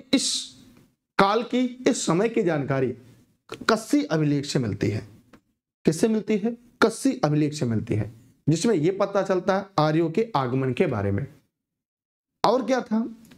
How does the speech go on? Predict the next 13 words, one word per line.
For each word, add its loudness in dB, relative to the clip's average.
अगला 4
था -2
बोगस 2
कोई 0
अभिलेख, 0
जिसमें 2
राजाओं 0
के -2
संधि 2
का 0
पता -2
चलता -4
है, -10